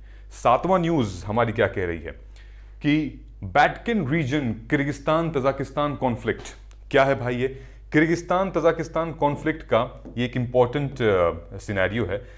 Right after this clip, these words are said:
So basically, मोटे शब्दों में बता दें कि जब सोवियत संघ विभाजित हुआ था नाइंटीज़ में, पन्द्रह हिस्से हुए थे सोवियत संघ के, ठीक है,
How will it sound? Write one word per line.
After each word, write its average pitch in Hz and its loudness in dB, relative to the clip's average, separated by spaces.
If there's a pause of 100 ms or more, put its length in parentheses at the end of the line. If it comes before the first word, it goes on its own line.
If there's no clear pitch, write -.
(180)
So 117 -4
basically, 170 2 (960)
मोटे 165 4
शब्दों 156 2
में 165 2
बता 113 4
दें 98 -4 (340)
कि 123 -2
जब 160 2 (360)
सोवियत 165 4
संघ 196 2 (120)
विभाजित 131 0
हुआ 123 2
था 156 -2
नाइंटीज़ 110 0
में, 85 -8 (260)
पन्द्रह 156 2
हिस्से 139 -4
हुए 120 2
थे 143 -4
सोवियत 113 0
संघ 104 0
के, 80 -12
ठीक - -8
है, - -8